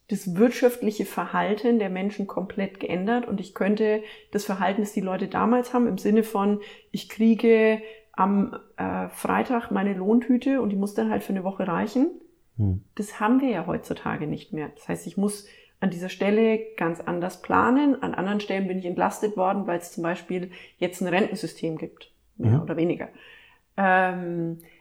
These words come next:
Speaker 1: als die, das Informationszeitalter dazu kam und dann eben die Möglichkeit für Kryptowährungen, sind wieder neue Sachen mit dazugekommen, die ja in den alten Statistiken gar nicht drin sein können.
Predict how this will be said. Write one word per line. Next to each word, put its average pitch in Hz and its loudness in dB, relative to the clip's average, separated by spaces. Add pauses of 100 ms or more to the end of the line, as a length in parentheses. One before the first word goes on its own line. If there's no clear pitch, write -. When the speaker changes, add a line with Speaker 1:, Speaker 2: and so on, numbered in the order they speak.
(160)
Speaker 1:
als 196 2
die, 196 0
das 185 -6
Informationszeitalter 196 2
dazu 196 -2
kam 202 -4
und 196 -4
dann 185 0
eben 175 -4
die 190 -8
Möglichkeit 190 -4
für 170 -6
Kryptowährungen, 175 -2
sind 190 -4
wieder 190 -2
neue 185 0
Sachen 190 0
mit 180 -4
dazugekommen, 180 -2
die 202 0
ja 214 2
in 190 -2
den 170 -6
alten 185 -2
Statistiken 190 -6
gar 175 -2
nicht 175 -8
drin 175 -4
sein 156 -4
können. 165 0